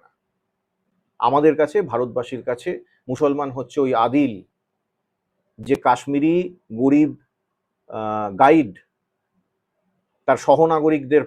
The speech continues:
প্রাণ বাঁচানোর জন্য নিজের আত্মবলিদান দিয়েছে। আমাদের কাছে মুসলমান হচ্ছে ওই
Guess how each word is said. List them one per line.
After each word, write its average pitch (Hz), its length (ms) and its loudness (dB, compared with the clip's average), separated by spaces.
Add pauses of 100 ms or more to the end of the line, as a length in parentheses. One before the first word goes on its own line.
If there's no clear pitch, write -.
প্রাণ 147 220 4 (120)
বাঁচানোর 143 380 -6 (100)
জন্য 139 220 -6 (840)
নিজের 147 400 2 (1120)
আত্মবলিদান 143 720 2 (120)
দিয়েছে। 107 320 -8 (1000)
আমাদের 160 360 2
কাছে 160 220 2 (680)
মুসলমান 165 480 2 (100)
হচ্ছে 160 300 -2 (1120)
ওই 135 180 2